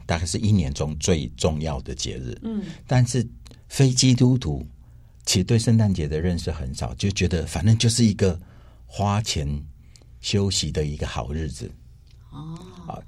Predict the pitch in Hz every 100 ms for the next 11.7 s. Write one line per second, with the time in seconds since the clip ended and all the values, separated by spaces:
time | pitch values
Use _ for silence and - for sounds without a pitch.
0 | - 151 147 165 - - - - - 151
1 | 175 - 92 139 127 110 85 - 127 113
2 | 92 - - - 185 214 127 - 80 82
3 | 76 78 107 95 104 95 85 - 85 78
4 | 76 65 - - - 87 98 95 117 120
5 | 135 127 113 90 - - - 147 127 -
6 | 127 120 98 82 76 78 92 - 85 76
7 | - 76 64 - 65 - - 214 214 240
8 | 254 - 127 147 87 85 92 80 87 123
9 | 113 113 107 104 - 120 127 - - -
10 | 135 117 90 95 - 90 80 87 - -
11 | - - - - - 87 82